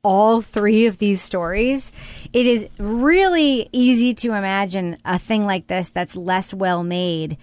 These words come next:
where you have just the bourbon guy and then just, like, a bunch of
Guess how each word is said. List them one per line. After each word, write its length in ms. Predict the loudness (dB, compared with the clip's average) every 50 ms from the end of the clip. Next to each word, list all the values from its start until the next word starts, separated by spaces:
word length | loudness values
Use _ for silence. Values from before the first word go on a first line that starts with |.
| -16 -20 -20 -20 -20 _ -2
where 160 | 0 2 2
you 180 | 4 2 2 2
have 400 | 2 2 2 0 0 -2 -6 -10
just 720 | -8 -2 0 2 4 4 4 4 2 -2 -6 -8 -6 -2 0
the 120 | 0 0
bourbon 500 | 2 2 2 2 4 2 2 0 0 0
guy 640 | 0 0 0 0 0 -2 -2 -4 -4 -6 -6 -6 -4
and 180 | 0 2 2 2
then 400 | 2 2 2 0 0 -2 -2 -2
just, 280 | 0 0 -2 0 -2
like, 160 | -4 -4 -2 -2
a 80 | -4
bunch 360 | -2 -2 -2 -2 -2 -2 -2 -2
of 340 | -2 -2 -4 -6 -8 -12